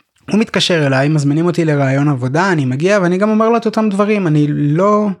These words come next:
אין לי ידע אקדמאי, אין לי תואר ראשון, יותר מזה אין לי תעודת בגרות, סיימתי שתים עשרה שנות לימוד, אבל לא הוצאתי תעודת בגרות." והוא אמר לי משפט שאני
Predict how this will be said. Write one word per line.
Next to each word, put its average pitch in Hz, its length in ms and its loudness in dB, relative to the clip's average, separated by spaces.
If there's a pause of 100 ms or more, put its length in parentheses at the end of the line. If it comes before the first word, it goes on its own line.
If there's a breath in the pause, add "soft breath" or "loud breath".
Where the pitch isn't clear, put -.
(640)
אין 170 160 2
לי 185 60 2
ידע 175 160 2
אקדמאי, 151 600 2 (560)
אין 156 100 2
לי 156 80 2
תואר 156 240 0
ראשון, 147 440 0 (120)
יותר 160 220 -2
מזה 160 240 0
אין 165 100 0
לי 175 80 0
תעודת 147 300 0
בגרות, 135 480 -2
סיימתי 135 320 -4
שתים 156 200 -2
עשרה 151 200 -2
שנות 151 260 -4
לימוד, 175 300 0
אבל 131 180 -2
לא 135 160 0
הוצאתי 151 360 -2
תעודת 147 300 -2
בגרות." 135 540 -4 (1040 soft breath)
והוא 139 360 0
אמר 190 140 0
לי 254 80 0
משפט 220 340 -2
שאני 185 260 0